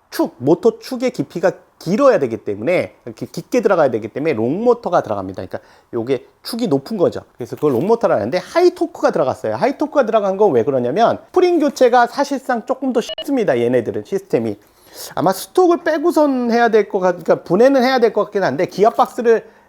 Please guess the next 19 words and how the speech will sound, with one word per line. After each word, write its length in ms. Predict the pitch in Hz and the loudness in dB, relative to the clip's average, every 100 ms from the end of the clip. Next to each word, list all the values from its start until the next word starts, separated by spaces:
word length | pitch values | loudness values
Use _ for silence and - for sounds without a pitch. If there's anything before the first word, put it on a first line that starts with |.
| _ | _
다 140 | - 175 | -6 -4
뜯어야 340 | - 294 330 277 | 0 2 4 4
될 100 | 226 | 2
필요는 320 | - 208 190 | -2 -6 -4
없어요. 320 | 147 - 120 | -4 -2 -2
뒤에 460 | 110 - 175 175 170 - _ | -2 -2 2 2 0 -8 _
스프링 320 | - 311 285 | -6 -2 -2
가이드만 560 | - 120 180 262 269 233 | -2 0 0 2 0 0
돌리면 360 | 160 147 151 | 0 0 -2
대부분 440 | 131 113 123 127 117 | -2 -4 -4 -6 -4
얘네들은 600 | 110 110 117 107 101 104 | -4 -4 -2 -4 -6 -14
쉽게 240 | - - | -14 -8
빠지는 500 | - 185 165 147 127 107 | -4 -2 -2 -4 -6 -10
스타일이라, 880 | - _ 147 113 110 151 120 107 _ | -18 _ -4 -2 -2 0 0 -2 _
어, 220 | 127 117 | -6 -6
쉽게 380 | 110 220 - 214 | -6 -6 0 0
스프링 380 | - - 254 233 | 0 -6 -4 -2
교체가 300 | 147 - 147 | -2 -2 -4
가능한데요. 640 | 107 107 127 104 165 226 | -4 -4 -4 -2 -2 -2